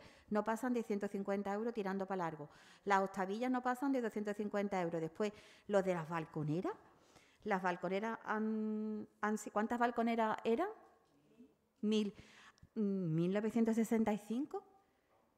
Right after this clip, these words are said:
Vamos, es que me parece súper caro. Nosotros, cuando hicimos la campaña esta del corazón,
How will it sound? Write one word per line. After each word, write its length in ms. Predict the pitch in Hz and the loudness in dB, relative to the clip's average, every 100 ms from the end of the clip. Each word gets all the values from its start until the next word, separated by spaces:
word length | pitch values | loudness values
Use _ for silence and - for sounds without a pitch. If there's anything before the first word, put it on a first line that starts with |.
| _ | _
Vamos, 180 | 160 180 | -10 -8
es 60 | 175 | -8
que 100 | 185 | -6
me 100 | 175 | -4
parece 300 | 175 180 214 | -4 -4 -4
súper 260 | 202 180 | -4 -4
caro. 220 | 170 180 170 | -2 -2 0
Nosotros, 520 | 165 - 202 262 330 | -4 -2 -2 -2 -4
cuando 220 | 240 190 | -4 -4
hicimos 380 | 165 - 196 214 | -4 -4 -4 -2
la 120 | 240 | -2
campaña 520 | 226 226 220 214 214 208 | 0 0 2 2 2 -2
esta 200 | 208 208 | -2 -2
del 160 | 196 | 0
corazón, 440 | 190 185 - 202 | 0 -2 -2 -4